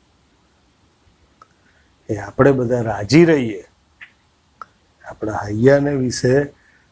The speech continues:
સ્વામીજી એના, એ જ પ્રબોધ સ્વામીજીની અંદર અત્યારે વિચરી રહ્યા છે એવો ભાવ આવે,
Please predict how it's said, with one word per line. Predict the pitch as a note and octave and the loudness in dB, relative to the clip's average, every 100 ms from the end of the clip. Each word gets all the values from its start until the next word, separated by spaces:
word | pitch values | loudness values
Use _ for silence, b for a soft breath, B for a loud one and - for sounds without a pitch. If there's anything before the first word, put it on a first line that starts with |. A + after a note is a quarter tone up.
| _ | _
સ્વામીજી | - C3+ B2+ C3 D3 D#3+ D3 D3 D3+ D#3 E3+ F3 _ _ _ _ _ | -2 2 4 4 2 0 0 2 2 2 -2 -8 _ _ _ _ _
એના, | D3+ D3+ D#3 E3+ | 6 6 6 4
એ | D#3+ D#3+ G3+ | 6 6 6
જ | G3+ | 4
પ્રબોધ | F3 E3 D#3+ D3 | 0 2 2 2
સ્વામીજીની | C#3+ C#3 C#3 C#3+ C#3 | 2 2 0 -2 -2
અંદર | C#3 C3 B2+ | -2 0 0
અત્યારે | A#2+ - B2+ A#2+ | -2 0 0 0
વિચરી | A2 - C#3+ C#3+ | -4 -2 2 4
રહ્યા | B2+ A#2+ A#2 | 2 0 -4
છે | - | 0
એવો | B2+ C#3 D3 | 2 4 2
ભાવ | A2+ D3 G3 | 4 6 6
આવે, | F3+ C3 G#2 | 2 -2 -6